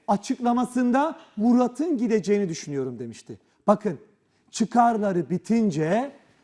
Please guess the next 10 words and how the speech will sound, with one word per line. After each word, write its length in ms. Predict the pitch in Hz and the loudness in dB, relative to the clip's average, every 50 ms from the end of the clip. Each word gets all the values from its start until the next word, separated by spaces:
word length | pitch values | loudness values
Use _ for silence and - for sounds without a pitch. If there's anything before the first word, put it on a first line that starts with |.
| _ _ | _ _
menfaatleri 960 | 170 202 220 233 240 214 - 214 233 233 226 220 220 - 196 202 185 196 156 | 0 2 2 2 0 -2 0 2 2 4 2 2 -2 -6 -6 -4 -4 -2 -4
bitince 680 | 196 196 - - 233 220 208 147 170 185 214 247 262 - - - _ _ _ | -4 -6 -4 -2 -2 -2 0 0 2 2 2 2 0 -4 -12 -20 _ _ _
bu 120 | 214 240 262 | 4 6 6
insanlar 800 | 262 247 233 226 - - 233 233 233 226 233 254 269 294 311 294 - _ - _ _ _ _ _ | 6 4 2 -2 -2 0 0 0 0 2 2 4 4 2 2 -2 -6 _ -20 _ _ _ _ _
nasıl 540 | 185 180 190 233 320 330 - - 269 247 185 | -2 2 4 6 4 4 4 0 -6 -6 -6
tavırlar 540 | - - 196 185 160 170 165 160 160 160 147 | -4 -2 -2 -2 -2 -2 -2 0 -2 -2 -2
sergiliyor 760 | - - 175 156 151 143 127 147 135 139 151 180 233 277 311 302 - - _ _ _ _ 214 | -4 -2 -2 -2 -2 -2 -4 -4 -2 2 2 4 4 4 2 0 -6 -16 _ _ _ _ 2
ve 300 | 233 226 220 214 - - - _ _ - | 2 2 2 -2 -6 -12 -20 _ _ 0
nasıl 300 | 202 269 269 - 208 175 | 2 2 2 0 -4 -8
çirkinleşebiliyorlardı 1500 | - - 185 156 - - 160 151 151 147 - - 147 131 135 131 139 135 131 131 131 135 135 127 117 190 233 254 262 | -6 -4 -6 -6 -4 -6 -8 -6 -6 -8 -6 -8 -6 -6 -4 -4 -4 -4 -4 -4 -6 -6 -6 -2 2 2 2 2 2